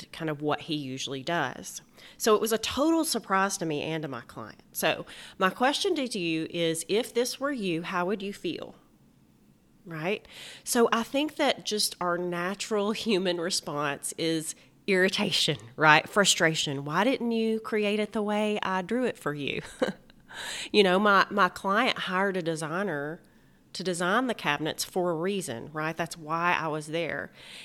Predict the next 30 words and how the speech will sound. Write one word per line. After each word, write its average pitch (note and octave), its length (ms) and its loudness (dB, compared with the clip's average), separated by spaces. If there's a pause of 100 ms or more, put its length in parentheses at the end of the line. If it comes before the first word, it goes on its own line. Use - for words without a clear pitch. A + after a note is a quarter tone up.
(120)
And F3+ 160 2
if F#3 100 -2
the F3 80 -6
cabinet F#3 360 0
maker E3 320 -2
was D#3+ 180 -4
not D#3 240 -2
going D#3 340 -4
to, D3+ 520 -4 (360)
was F#3+ 160 2
going F3+ 260 4
to F3+ 140 -4
just E3+ 340 0
automatically E3 640 0
do D#3+ 180 0
it, D#3 180 -2 (320)
do D#3 160 -2
it D3+ 180 -6
their D#4+ 240 2
way, D#3 480 2
there F#3 140 2
would, F3 440 -4
would A3 180 2
not G#3+ 220 4
have F3 200 -2
been E3+ 140 4
a D#3+ 60 2
place A3 360 0
for C#3 160 -4
me, B2+ 300 -8